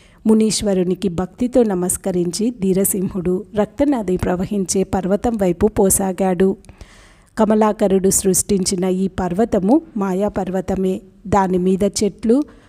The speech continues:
మున్నాట అరవై రోజులు పచ్చగానే ఉంటాయి. పూల చెట్లు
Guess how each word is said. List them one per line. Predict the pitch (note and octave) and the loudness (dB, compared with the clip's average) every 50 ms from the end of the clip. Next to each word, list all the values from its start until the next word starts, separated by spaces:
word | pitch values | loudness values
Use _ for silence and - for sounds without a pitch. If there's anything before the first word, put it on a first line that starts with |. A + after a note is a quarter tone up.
| - _ - | -12 _ 0
మున్నాట | A3 A3+ A#3 A#3 B3 C4 B3+ C4 C4 - B3+ B3+ C4+ - - G#3 | 2 4 4 2 2 0 -2 -2 -2 -2 -2 -2 -2 -6 -8 -6
అరవై | G3+ F#3+ G3+ G#3 C4 D4 | -2 -2 2 2 2 2
రోజులు | C4+ C4+ A3+ G3 E3+ G3 F3+ F#3+ G3+ | 4 4 2 2 2 0 0 0 0
పచ్చగానే | G3+ - G3+ G3 - - G3+ F3 G#3 G3+ G3+ G#3+ C#4+ | -2 -2 -8 -8 -6 -8 -6 -4 -4 -2 -2 0 0
ఉంటాయి. | C#4 A#3 G3 E3+ - G3 F#3 F3+ - - - - - _ _ _ _ _ _ _ _ _ - - - - - - | 0 0 -2 -4 -4 -4 -4 -4 -6 -10 -18 -20 -20 _ _ _ _ _ _ _ _ _ -20 -20 -16 -6 0 2
పూల | C4 C#4+ D4 D#4+ D4+ - | 4 4 4 2 2 0
చెట్లు | A#3+ G3+ - - - F#3+ F#3+ G3 G#3 | 0 -2 -2 -4 -2 -2 0 0 -2